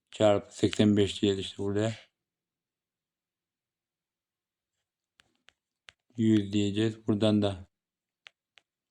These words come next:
yirmi indirim yapıyor. Yüzde yirmi çıktı. Seksen işte. Yüzde elli çıktı. Yüz yirmi beş. Az önceki doğruydu. Ben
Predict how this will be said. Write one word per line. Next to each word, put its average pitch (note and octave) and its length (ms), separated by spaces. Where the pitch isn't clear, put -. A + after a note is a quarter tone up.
yirmi A2 220
indirim G#2 160
yapıyor. G#2+ 220
Yüzde G2 120
yirmi G2+ 220
çıktı. - 200
Seksen A2 220
işte. F#2 380
Yüzde G#2 220
elli G2 120
çıktı. - 220
Yüz G2+ 200
yirmi G2 260
beş. - 280
Az G#2+ 100
önceki G2+ 640
doğruydu. G#2 320
Ben G2+ 260